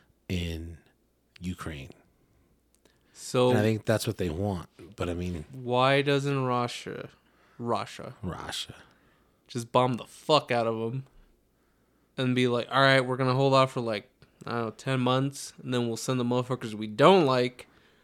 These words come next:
Speaker 2: to start building the gas plants."
Speaker 1: 'Cause they're still poor.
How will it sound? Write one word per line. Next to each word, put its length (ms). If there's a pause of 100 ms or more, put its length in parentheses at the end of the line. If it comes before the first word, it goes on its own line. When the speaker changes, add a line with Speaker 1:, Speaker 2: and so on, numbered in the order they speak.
(200)
Speaker 2:
to 60
start 280
building 240
the 80
gas 260
plants." 580 (220)
Speaker 1:
'Cause 180
they're 100
still 280
poor. 460